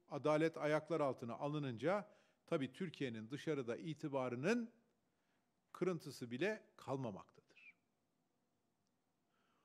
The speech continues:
Ondan sonra Erdoğan Avrupa Birliği'ne üyelik sorusu soran gazeteciye "Ağzın bal yesin." derken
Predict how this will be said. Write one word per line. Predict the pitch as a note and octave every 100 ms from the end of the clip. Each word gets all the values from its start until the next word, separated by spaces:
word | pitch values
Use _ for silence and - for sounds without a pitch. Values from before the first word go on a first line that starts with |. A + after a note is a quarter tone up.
| _ _
Ondan | E3+ F#3+ A#3+ A3+
sonra | F#3 E3+
Erdoğan | F3 G#3 F3 F#3+ A3
Avrupa | F#3 G3 G3+ F#3+ E3
Birliği'ne | D#3+ D#3+ F3
üyelik | F#3+ F#3+ -
sorusu | E3+ D#3+ B2
soran | - F#3 E3+ D3
gazeteciye | F#3+ F#3 D#3 C#3+ C3+ G#3
"Ağzın | F#3 F#3+ F3 F#3 E3
bal | F#3+ F3
yesin." | C#3 - C3+
derken | F#3+ D3 E3+ A#3 C4+